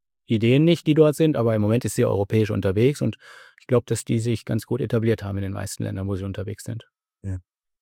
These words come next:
Speaker 2: Okay, ich verstehe schon mal, ähm, es gibt so grundlegende Advertising-Formate, ne? Ich meine, wir schalten auch für einige, äh, Marken dort Werbung, ähm, genauso wie auch auf eBay, Otto, Amazon und Co. Hm,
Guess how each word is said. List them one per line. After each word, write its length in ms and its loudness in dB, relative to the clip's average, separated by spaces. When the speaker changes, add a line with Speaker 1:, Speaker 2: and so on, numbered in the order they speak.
Speaker 2:
Okay, 120 4
ich 80 2
verstehe 440 4
schon 180 2
mal, 300 2
ähm, 280 2
es 100 -8
gibt 220 -6
so 200 2
grundlegende 440 2
Advertising-Formate, 1300 -2
ne? 100 2
Ich 100 -4
meine, 140 0
wir 60 -4
schalten 220 -2
auch 120 -4
für 160 -6
einige, 540 -4
äh, 180 -2
Marken 380 -4
dort 180 -4
Werbung, 560 -2
ähm, 260 -4
genauso 480 -4
wie 160 -2
auch 180 -4
auf 120 -10
eBay, 380 -2
Otto, 260 -2
Amazon 460 -2
und 60 -6
Co. 240 2
Hm, 360 0